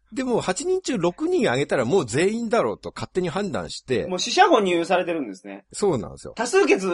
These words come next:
Speaker 2: みたいになってるんですよ、それ。
Speaker 1: これおかしくないですか？
Speaker 2: <laughs>
Speaker 1: だって手挙げさせるってことは、
Speaker 2: はい。
Speaker 1: 手を挙げてる人が何人いるかなって数えて、
Speaker 2: はいはいはい。
Speaker 1: その分生注文するために手を挙げさせたんじゃないんですか？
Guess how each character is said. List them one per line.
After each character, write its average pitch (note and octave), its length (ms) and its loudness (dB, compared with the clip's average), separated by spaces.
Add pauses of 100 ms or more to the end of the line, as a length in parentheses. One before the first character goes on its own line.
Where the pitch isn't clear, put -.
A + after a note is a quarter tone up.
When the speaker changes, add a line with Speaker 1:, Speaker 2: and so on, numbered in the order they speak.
(140)
Speaker 2:
み D#3 120 -4
た D3 80 0
い C#3 40 0
に B2 40 -6
な A#2 80 -8
っ - 40 -14
て C3 60 -12
る A#2 80 -10
ん G#2+ 40 -10
で - 20 -14
す - 60 -20
よ、 - 60 -20
そ - 80 -14
れ。 F#2+ 60 -10 (1000)
Speaker 1:
こ B3 60 -2
れ F#3 60 2
お F3 60 -2
か F4 160 -6
し - 100 -12
く G4+ 120 -2
な G#4 140 -2
い G#2 40 0
で F2+ 60 -6
す - 100 -2
か？ - 600 0
Speaker 2:
<laughs> - 760 -20
Speaker 1:
だ A3+ 100 -4
っ - 20 -10
て G3+ 100 -2
手 - 180 -2 (140)
挙 G3+ 160 0
げ B3 100 0
さ C4+ 140 -2
せ C#4+ 140 -4
る D#4+ 100 0
っ - 20 -8
て - 80 0
こ A2+ 120 -2
と G2+ 100 -6
は、 F#2+ 140 0
Speaker 2:
は C3+ 100 0
い。 G2+ 160 -8
Speaker 1:
手 D#4 100 -2
を F4+ 100 -4
挙 D#3+ 160 -4
げ A3+ 60 -8
て B3 140 -10
る B3 60 -8
人 B3 180 -8
が C3+ 140 -2
何 A3+ 260 -2
人 E3 140 0
い C#3+ 60 -2
る G3 100 -4
か C#3 160 -6
な F3 100 -6
っ F#3+ 80 -10
て - 140 -10
数 A3 400 -4
え G3+ 80 -2
て、 F3+ 380 2
Speaker 2:
は B2+ 140 -8
い - 20 -
は G2+ 40 -12
い - 20 -18
は E2+ 120 -20
い。 - 20 -20 (140)
Speaker 1:
そ - 180 -6
の C4 160 0
分 A#3 280 -2
生 F3+ 260 -2
注 - 240 -6
文 E3+ 420 -6
す - 340 -8
る G3 120 -2
た - 160 -4
め B3 100 0
に F#3 140 -2
手 - 120 -2
を A2 40 4
挙 G#2+ 140 0
げ A2 60 0
さ C3 140 -2
せ C3+ 140 -2
た - 160 -4
ん B2+ 40 -4
じ G2 80 -6
ゃ F3 40 -4
な A#2 120 0
い A2 60 -2
ん - 20 -6
で D#2 80 -12
す - 80 -16
か？ - 120 -20